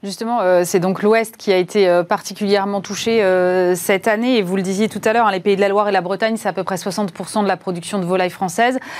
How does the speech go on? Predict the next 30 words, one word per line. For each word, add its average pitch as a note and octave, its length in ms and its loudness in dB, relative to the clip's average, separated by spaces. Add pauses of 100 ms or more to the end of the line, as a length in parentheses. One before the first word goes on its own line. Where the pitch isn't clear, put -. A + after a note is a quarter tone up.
(280)
Euh, F3+ 300 4
la G3 120 4
Vendée, A3 280 -2
c'est A3+ 120 0
le G3+ 60 -2
plus A3 220 -2
grand G#3+ 300 2
nombre A#3 500 4
d'élevages G#3 440 0
reproducteurs. G#3 760 0 (380)
Euh, G3+ 200 4
est-ce G#3+ 140 0
que C4+ 60 -2
ça D4 120 2
veut C4+ 60 0
dire D#4+ 180 0
que - 100 0
les G#3 200 4
poussins B3+ 500 0
abattus G3+ 840 0
menacent A#3 600 2
aujourd'hui, A3 600 2
euh, F#3+ 380 4 (160)
le G3+ 200 2
potentiel C#4+ 720 0
avenir G#3+ 540 0
de F3+ 120 -2
toute F#3+ 200 -8
cette G3+ 180 -2
filière ? F#3 380 -2